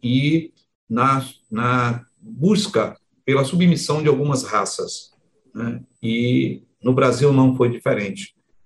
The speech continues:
com uma dosagem muito mais agressiva. Não é à toa que nós fomos o último país, né, a, entre aspas, né, abolir a,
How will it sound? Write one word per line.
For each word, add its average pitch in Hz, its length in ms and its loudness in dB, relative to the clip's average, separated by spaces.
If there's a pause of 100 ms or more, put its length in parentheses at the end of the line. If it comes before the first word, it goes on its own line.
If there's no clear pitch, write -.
(280)
com 127 500 4
uma 123 140 2
dosagem 117 920 2 (140)
muito 127 300 -2
mais 117 240 0
agressiva. 127 840 -2 (520)
Não 107 120 -2
é 123 60 2
à 117 140 0
toa 139 440 2 (340)
que 123 480 2
nós 113 200 -4
fomos 127 280 2
o 123 60 0
último 139 360 0
país, 117 720 -4 (380)
né, 131 520 2
a, 113 460 -2 (720)
entre 120 240 0
aspas, 120 680 0 (280)
né, 127 320 2
abolir 139 460 2
a, 117 180 -4